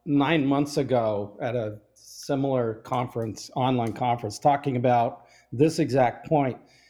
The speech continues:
And he was not one of the cloud suppliers. He was like, you know, somebody who uses cloud in the M and E segment. And what he said is, "Well,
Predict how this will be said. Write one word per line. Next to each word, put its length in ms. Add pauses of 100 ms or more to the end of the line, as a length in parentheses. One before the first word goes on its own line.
(500)
And 140
he 160
was 240
not 340
one 160
of 80
the 80
cloud 480
suppliers. 680
He 160
was 320
like, 300 (160)
you 100
know, 260 (960)
somebody 800
who 200
uses 580
cloud 640
in 160
the 120
M 200
and 80
E 420 (320)
segment. 580 (540)
And 100
what 140
he 160
said 340
is, 460 (640)
"Well, 640